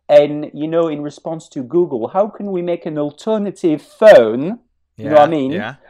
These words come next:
Speaker 1: Which is more expensive,
Speaker 2: But
Speaker 1: about
Speaker 2: that you
Speaker 1: the
Speaker 2: will
Speaker 1: thi-
Speaker 2: use less?
Speaker 1: Yeah. But no, but which is, uh, ad-free, completely ad-free,
Speaker 2: Uh-huh.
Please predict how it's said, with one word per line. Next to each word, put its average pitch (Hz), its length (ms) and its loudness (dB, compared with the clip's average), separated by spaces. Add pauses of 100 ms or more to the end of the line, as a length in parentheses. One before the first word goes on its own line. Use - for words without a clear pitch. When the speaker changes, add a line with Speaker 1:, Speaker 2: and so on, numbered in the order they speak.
(260)
Speaker 1:
Which 160 280 -2
is 175 180 0
more 240 240 4
expensive, 208 1200 -4
Speaker 2:
But 147 320 -4
Speaker 1:
about 165 340 4
Speaker 2:
that 156 60 -10
you 165 80 -4
Speaker 1:
the 143 60 -8
Speaker 2:
will 147 240 0
Speaker 1:
thi- 135 80 -14 (120)
Speaker 2:
use 156 320 -14
less? 202 220 -8 (100)
Speaker 1:
Yeah. 135 340 6 (440)
But 196 180 2
no, 220 140 6 (100)
but 175 260 -2
which 185 320 -6
is, 175 260 -6 (140)
uh, 160 160 6 (160)
ad-free, 196 840 4
completely 208 520 -4
ad-free, 151 520 0
Speaker 2:
Uh-huh. - 80 -12